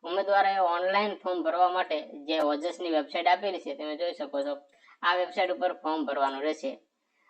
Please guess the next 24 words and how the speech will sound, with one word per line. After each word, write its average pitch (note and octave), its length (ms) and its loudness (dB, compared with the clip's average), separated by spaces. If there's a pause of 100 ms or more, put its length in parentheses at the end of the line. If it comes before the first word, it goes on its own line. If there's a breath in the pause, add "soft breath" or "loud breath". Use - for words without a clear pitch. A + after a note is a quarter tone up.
(100)
ઓજસની G3 420 0
વેબસાઇટ G3+ 300 0
ઉપર G3+ 200 -2
ફોર્મ F#3+ 300 0
ભરવાનું G3 420 0
અને F#3 140 0
ફોર્મ F3+ 380 -2 (320)
કન્ફર્મ E3+ 420 -4
કરવાનું C#3+ 400 2
રહેશે. C#3 300 0 (680 loud breath)
મિત્રો, - 280 0
શૈક્ષણિક G#3+ 600 -2
લાયકાત, F#3+ 380 4 (180)
વયમર્યાદા, F3 880 2
ઓનલાઈન F3 400 0
અરજી E3+ 200 -2
કરવાની F3+ 360 0
રીત F3 280 -4 (440 soft breath)
વગેરે G#3+ 540 4
જો G#3 120 -4
તમારે G#3 280 0
ડિટેલમાં G3+ 480 0
જોવું F3 280 2
હોય D3 160 0